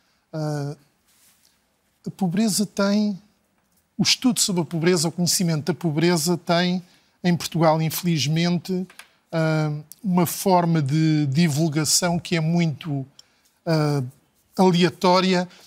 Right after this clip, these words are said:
e muito imprecisa. Nós estamos agora a falar porque, obviamente, temos a sensação e a percepção real de que as condições de vida das famílias estão-se a agravar. Penso que isso é indiscutível,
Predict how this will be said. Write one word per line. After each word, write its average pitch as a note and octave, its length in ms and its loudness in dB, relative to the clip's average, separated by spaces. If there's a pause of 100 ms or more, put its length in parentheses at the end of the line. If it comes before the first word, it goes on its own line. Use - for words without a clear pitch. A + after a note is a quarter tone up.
(180)
e F3 120 4
muito F3+ 960 0
imprecisa. C#3 760 0 (640)
Nós F3 280 2
estamos D#3+ 260 -4
agora D#3+ 360 0
a - 20 -10
falar D#3 480 0
porque, D#3 580 -8
obviamente, D#3 800 0
temos D#3+ 540 -2
a E3+ 80 -4
sensação D#3 840 -2 (560)
e G#3+ 80 2
a G#3+ 60 0
percepção F#3 540 0
real D#3 480 -2
de - 160 -16
que E3 200 -4
as C#3+ 80 -2
condições D#3 540 -4
de D3 80 -4
vida D3 160 -2
das D3 140 -4
famílias D3 340 -4
estão-se D#3 300 -4
a - 20 2
agravar. C#3 420 -2 (440)
Penso D#3+ 240 0
que E3 100 -2
isso D3 160 0
é D3 40 -2
indiscutível, E3 640 -4